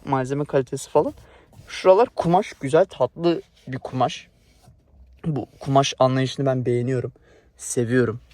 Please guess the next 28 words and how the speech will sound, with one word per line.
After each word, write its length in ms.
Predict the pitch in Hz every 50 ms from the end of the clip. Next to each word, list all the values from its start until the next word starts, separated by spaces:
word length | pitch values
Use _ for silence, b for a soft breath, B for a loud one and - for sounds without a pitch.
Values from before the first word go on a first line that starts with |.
| _ - - -
Güzel. 340 | - 123 107 123 110 107 - - _ _ _ _ b b b b b b b b b b b _ _
Em, 180 | - - - - - - - - _
ekstra 360 | - 127 120 - - - 131 123
olarak 280 | 120 123 120 120 -
şuralar 340 | - - - 120 120 120 117 - -
piyano 300 | - 135 131 127 127 117
bilek 200 | 113 117 110 107
zaten 340 | - 107 107 - 117 120
ve 140 | 120 123 120 -
ambiyans 480 | - 120 120 120 123 127 127 123 120 -
aydınlatmaları 520 | 127 120 117 120 117 - - 113 123 135
çok 360 | 127 - - - 143 131 - -
tatlı. 540 | 123 117 113 - _ - 120 120 123 147 - -
Hani 220 | 120 117 123 120
araba 360 | - - 123 123 123 131 151
gerçekten 640 | 147 143 135 147 139 - 151 135 - - - 156 180 B B B B B B B B B B B B _ _ _ _ _ _
çok 220 | - - 180 -
sempatik 580 | - - 160 139 131 - 156 139 - - - _
bir 60 | 143
araba 240 | 135 131 135 131 151
olmuş. 320 | 143 123 117 139 - - -
Hani 180 | 139 127 123 127 - 214 208 -
ne 140 | 285 - -
bileyim, 260 | 247 160 135 131 127
mesela 380 | 123 123 - - 131 123 120
bebek 280 | 120 123 117 123 120 -
sahilde 440 | - - 123 117 120 123 120 117 123
olsun, 440 | 120 117 117 - - - 117 139